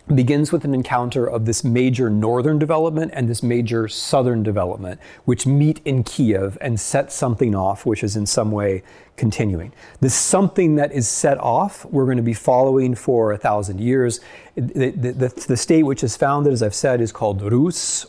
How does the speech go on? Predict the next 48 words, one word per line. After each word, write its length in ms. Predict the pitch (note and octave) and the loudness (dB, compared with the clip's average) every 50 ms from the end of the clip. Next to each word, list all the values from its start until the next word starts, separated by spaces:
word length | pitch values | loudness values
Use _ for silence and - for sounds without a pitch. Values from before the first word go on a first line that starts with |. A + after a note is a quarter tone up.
| - | -6
or 140 | - B2 A2+ | -4 -2 -2
Kievan 460 | - - - B2+ B2 A#2 C3 B2+ B2 | -2 0 0 2 2 2 0 0 0
Rus. 360 | C3 C3+ C3+ C#3 - - - - | 0 0 0 0 -4 -6 -6 -4
We'll 120 | A2 G#2+ | -4 -4
describe, 480 | F#2+ G#2 G2+ - - - B2 B2 A#2 - | -4 -6 -8 -6 0 2 2 2 2 2
I'll 80 | - A#2+ | -2 -4
talk 220 | - - C#3 B2 | 0 -2 -2 -2
about 200 | C#3 C3 A#2+ A#2 | 0 0 0 0
why 180 | A2+ A2+ A2 G#2+ | 2 0 0 0
it's 140 | G#2 - - | -2 -4 -6
called 360 | - - A2 G2+ G2 F#2 - - - - - - - - _ - | -4 0 0 0 0 -2 -6 -12 -20 -20 -20 -20 -20 -18 _ 0
Rus 440 | B2+ A#2 C3+ C3 B2 A#2+ - - C#3+ | 2 2 4 4 2 0 -2 0 2
later 320 | A#2 A2 G#2 G#2 A2+ A#2+ | 2 2 2 2 2 0
on. 180 | B2 A#2+ A#2 A2+ | 0 0 -2 -2
It's 120 | G#2+ - | -4 -2
very 200 | - A2 G#2+ A2 | -2 0 0 0
interesting. 480 | G#2+ - C3 A2 - B2 A2 G#2+ G2+ - - - - - - - | 0 -2 -4 -4 -2 -2 -2 -2 -4 -6 -10 -18 -18 -16 -4 -4
But 120 | - A#2 | 0 0
the 80 | C#3+ C3 | 0 -2
territories 480 | - - D#3+ D#3+ D#3 - E3 D#3+ - | 0 0 0 2 2 4 2 2 2
in 100 | D3 C3+ | 2 0
question 460 | A#2 - D#3 C3+ - - - D3 C#3+ | 0 0 -2 -2 -2 -4 -6 -6 -4
are 180 | - - B2+ B2+ | -2 -2 -2 0
also 340 | - C3+ C3+ C3 - E3 C#3+ | 2 0 0 0 0 0 0
going 220 | C#3+ C#3+ C3+ C3+ B2 | 2 2 0 0 0
to 80 | C#3 | -2
be 200 | C3 A#2+ A#2+ A#2 | -2 -2 -2 0
governed 480 | A2+ G#2+ B2+ B2+ B2+ C3 C#3 C3 A#2+ A2+ | 0 2 2 2 2 2 2 0 0 2
by 160 | G#2+ G#2 A2 | 0 0 0
other 280 | - C3 B2 A#2+ A#2 A#2+ | 0 0 0 2 2 0
entities, 500 | A#2+ A#2 C#3+ C#3+ - E3 D#3+ D#3 C#3+ C#3+ | 0 -2 -4 -4 0 0 0 0 2 0
like 160 | A2 G#2 - | 0 0 0
the 60 | A#2 | -2
Grand 260 | G#2+ A#2 B2 A#2 A2+ | 0 2 2 2 2
Duchy 240 | A#2+ A#2 - - B2+ | 0 -2 -2 0 -2
of 100 | G#2+ G2+ | -2 0
Lithuania, 640 | A2 G2 - G#2+ G2+ G#2 A2+ B2 C3 C3+ C3+ D3 C#3+ - - - - - _ - G#2+ | -2 -4 -2 -2 -2 0 0 0 0 0 0 -2 -6 -8 -16 -20 -20 -20 _ -4 0
biggest 260 | G#2 A2 A2+ A2+ - | 0 2 0 0 -2
state 220 | - - A#2 A2 | 0 0 0 2
in 120 | A2 G#2+ G#2+ | 2 0 0
Europe 260 | G#2+ G#2+ G#2+ A2 - | 0 0 0 -2 -2
for, 220 | - A#2+ A2 G2+ - - | -2 -4 -4 -4 -4 -8
for 100 | - - | -8 -8
quite 200 | A2 - B2 G#2+ | -2 0 0 2
a 60 | G#2 G2+ | 2 2
long 160 | G#2 G2+ G2+ | 0 -2 -2
time. 360 | - D3+ C#3 C3 C3 C3 B2 - - - - - _ - | -2 -2 0 0 0 -2 -2 -4 -10 -20 -20 -20 _ -10
Poland, 640 | - - D#3 C#3+ C#3 C#3+ C#3 C3 C3 C3 C3 B2 - | 0 2 4 4 6 4 2 2 2 0 0 -2 -6